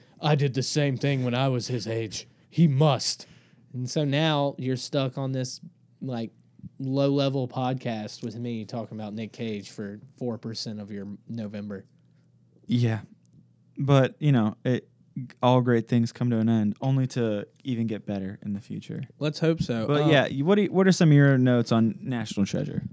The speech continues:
Speaker 1: So, like you said, I feel like the concept is so Nicola-, Nicolas Cage, it's not even funny. I have written here, "Nick Cage is stealing the Declaration so it doesn't get stolen."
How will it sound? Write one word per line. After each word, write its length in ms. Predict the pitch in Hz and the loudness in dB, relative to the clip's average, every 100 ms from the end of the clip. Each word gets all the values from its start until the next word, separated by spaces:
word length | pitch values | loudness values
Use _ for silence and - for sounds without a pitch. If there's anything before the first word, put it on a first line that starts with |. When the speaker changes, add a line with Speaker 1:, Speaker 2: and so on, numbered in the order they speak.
| - | -10
Speaker 1:
So, 460 | - 160 147 143 - - - | 0 4 6 4 0 -14 -8
like 360 | 143 147 147 | -2 0 2
you 100 | 147 | 0
said, 400 | 139 139 135 123 - - - - | 2 2 2 0 -6 -14 -18 -4
I 80 | 143 | 0
feel 200 | 196 220 | 2 4
like 240 | 269 269 | 4 2
the 100 | 180 | 0
concept 680 | - 143 151 143 170 175 - | 0 0 0 2 4 4 2
is 120 | 123 | -2
so 220 | - 139 | 2 2
Nicola-, 440 | 143 135 147 131 117 _ - | 2 0 0 -2 -2 _ -4
Nicolas 440 | 131 135 143 123 | -2 0 0 -2
Cage, 340 | - 113 123 123 | -4 -2 -2 -2
it's 180 | 110 | -4
not 180 | 123 123 | -2 -2
even 220 | 127 127 110 | -2 -2 -6
funny. 380 | 113 117 131 - _ _ _ 143 | -6 -4 -6 -8 _ _ _ -2
I 60 | |
have 140 | 170 156 | 0 2
written 220 | 175 160 | 0 2
here, 320 | 160 160 147 - | 0 0 -2 -8
"Nick 320 | - 147 185 - | -6 0 0 0
Cage 460 | 175 175 180 170 | 2 4 4 0
is 200 | 139 127 | -2 -2
stealing 640 | - - 156 165 180 185 175 | -2 -4 2 4 6 4 4
the 80 | 143 | 4
Declaration 920 | 151 147 147 143 139 131 131 120 120 _ _ | 2 2 2 2 2 0 -4 -6 -8 _ _
so 320 | - - 139 | -12 0 2
it 140 | 135 120 | 2 2
doesn't 400 | 127 120 123 107 | 0 0 -2 -4
get 180 | 107 - | -6 -8
stolen." 480 | - 98 92 82 | -10 -8 -8 -10